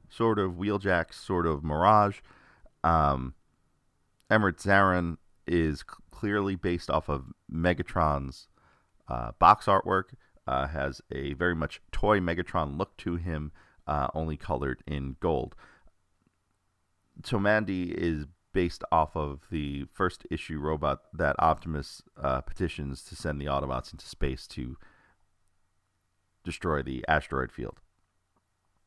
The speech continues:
And Fusion, who we only see in vehicle mode, is Optimus Prime's Cybertronian vehicle mode,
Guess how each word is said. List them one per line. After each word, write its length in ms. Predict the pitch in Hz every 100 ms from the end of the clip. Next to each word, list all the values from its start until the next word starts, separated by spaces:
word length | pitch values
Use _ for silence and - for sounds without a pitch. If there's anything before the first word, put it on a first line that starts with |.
| _ _ _ _ _ _ _ _ _ _ _ _ -
And 440 | 80 73 64 60
Fusion, 560 | - 151 160 95 69 69 _ _ _
who 100 | -
we 100 | 98
only 240 | 101 113 95
see 260 | - 82
in 140 | 73 73
vehicle 380 | 71 123 - 78
mode, 320 | 71 69 - - - _ -
is 480 | 85 76 73 73 -
Optimus 440 | 85 78 82 78
Prime's 640 | - - 76 67 64 62 - _ -
Cybertronian 800 | - 76 78 - 90 76 69
vehicle 280 | 67 80 -
mode, 300 | 69 64 67